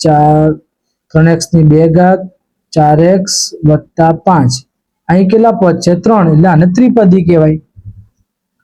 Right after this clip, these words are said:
પછી એકના છેદમાં બે એક્સ ની ચાર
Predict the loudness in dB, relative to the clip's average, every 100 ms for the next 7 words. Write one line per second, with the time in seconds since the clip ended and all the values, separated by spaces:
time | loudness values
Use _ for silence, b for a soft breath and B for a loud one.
0 | _ _ _ _ _ -6 -6 -2 -2 0
1 | 0 0 0 0 0 0 2 0 2 2
2 | 2 0 -2 -6 -4 -2 -2 0 2 2
3 | 0 0